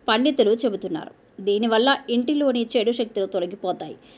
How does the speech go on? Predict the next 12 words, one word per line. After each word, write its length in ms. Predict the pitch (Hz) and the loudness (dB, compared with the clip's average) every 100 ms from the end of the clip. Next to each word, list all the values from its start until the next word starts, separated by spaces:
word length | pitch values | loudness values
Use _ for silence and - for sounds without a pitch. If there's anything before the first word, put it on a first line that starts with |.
| - | -2
నెగటివ్ 380 | 240 247 277 302 285 | 2 2 4 2 2
ఎనర్జీ 540 | 233 277 254 277 262 262 | 0 0 0 2 2 0
ఇంట్లోకి 440 | 226 226 247 233 | -2 2 0 0
ప్రవేశించకుండా 880 | 220 196 226 233 208 202 202 202 254 - | -2 -2 -2 -4 -6 -6 -4 -4 -4 -6
నిరోధిస్తుంది. 720 | 196 185 180 165 - 170 - - - - - 202 | -4 -2 -4 -8 -10 -10 -10 -14 -20 -20 -14 2
దీపం 360 | 226 262 269 | 4 4 2
వెలిగించినప్పుడు 800 | 214 196 220 220 240 233 262 392 - _ - | 2 2 0 0 -4 -4 -2 -2 -4 _ 2
వెలుగుతో 460 | 254 302 381 330 | 4 4 4 2
పాటు 440 | 277 254 226 247 247 233 | 2 2 2 2 0 0
ఆ 140 | 226 | 0
పరిమళం 520 | 233 214 247 302 294 | 2 2 2 2 0
కూడా 440 | 262 240 226 202 | 0 0 2 0